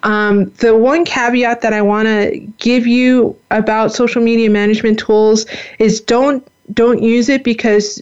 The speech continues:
uh, you're being lazy and want to post content across accounts. Uh, and there's really two reasons for this. Uh, one is that, as I said earlier, your followers, um, that are,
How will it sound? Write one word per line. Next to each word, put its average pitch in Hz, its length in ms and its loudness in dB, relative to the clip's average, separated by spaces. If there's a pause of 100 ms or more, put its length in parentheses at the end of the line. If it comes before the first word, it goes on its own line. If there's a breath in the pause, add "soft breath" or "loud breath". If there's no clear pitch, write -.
(120)
uh, 190 280 0
you're 196 200 2
being 214 460 2
lazy 220 680 2 (220 loud breath)
and 196 180 2
want 214 160 0
to 214 60 -2
post 208 440 0 (120)
content 214 440 -2
across 185 400 -4
accounts. 214 680 -2 (480 loud breath)
Uh, 208 200 -2
and 220 200 2
there's 220 200 2
really 302 220 2
two 254 340 0
reasons 226 460 2
for 196 180 0
this. 185 440 0
Uh, 185 240 0
one 247 400 2
is 220 320 0
that, 202 380 0 (260 loud breath)
as 214 180 0
I 214 80 2
said 208 240 0
earlier, 214 500 4
your 185 220 2
followers, 220 800 0 (400 loud breath)
um, 190 440 -2 (240)
that 208 240 0
are, - 200 -4